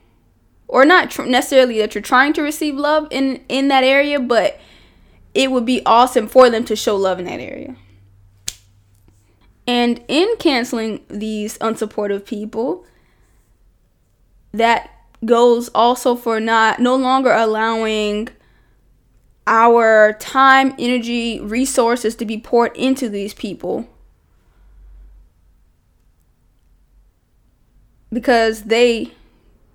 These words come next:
they're not worth it, to be honest.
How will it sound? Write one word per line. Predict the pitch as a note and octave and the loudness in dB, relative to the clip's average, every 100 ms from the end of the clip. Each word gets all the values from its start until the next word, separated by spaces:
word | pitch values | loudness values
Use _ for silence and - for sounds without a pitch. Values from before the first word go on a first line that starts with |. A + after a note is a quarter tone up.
| _ _ _ _ _ _ - - | _ _ _ _ _ _ -20 -20
they're | - G3 A3 A#3+ | -18 -6 0 2
not | B3 B3+ A#3+ | 2 2 4
worth | C4+ E4 - | 4 4 -2
it, | A3 | -6
to | - | -6
be | G#3+ G3+ | -6 -6
honest. | G3 G#3 F#3+ G#3+ - - | -4 -4 -6 -10 -14 -20